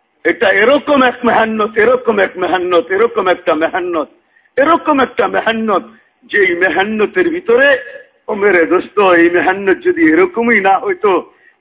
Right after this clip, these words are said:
তো হাবিবে নাজ্জার এই কথা কোনোদিন আমাদেরকে শোনায়া যাইত না। সূরা ইয়াসিন উঠান, হাবিবে নাজ্জারের কি কথা ছিল? "ইয়া কওম ইত্তাবিউল মুরসালিন,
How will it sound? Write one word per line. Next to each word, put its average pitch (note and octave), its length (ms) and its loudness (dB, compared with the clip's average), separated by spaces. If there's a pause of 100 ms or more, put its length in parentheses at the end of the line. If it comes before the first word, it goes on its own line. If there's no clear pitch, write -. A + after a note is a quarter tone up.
তো F#3 80 0
হাবিবে G3 540 0
নাজ্জার E3+ 560 2
এই F3 180 2
কথা F3 260 0
কোনোদিন F#3 640 -2
আমাদেরকে D#3 500 0
শোনায়া D3 460 -6
যাইত B2+ 300 -10
না। A#2+ 260 -16 (540)
সূরা F#3+ 260 2
ইয়াসিন F3+ 480 0
উঠান, E3 420 0 (380)
হাবিবে A3 400 -2
নাজ্জারের F#3 640 0
কি A#3+ 180 -8
কথা F#3+ 280 0
ছিল? D#3+ 320 0 (320)
"ইয়া A3+ 300 0
কওম G#3 380 0
ইত্তাবিউল E3 640 0
মুরসালিন, D3+ 720 0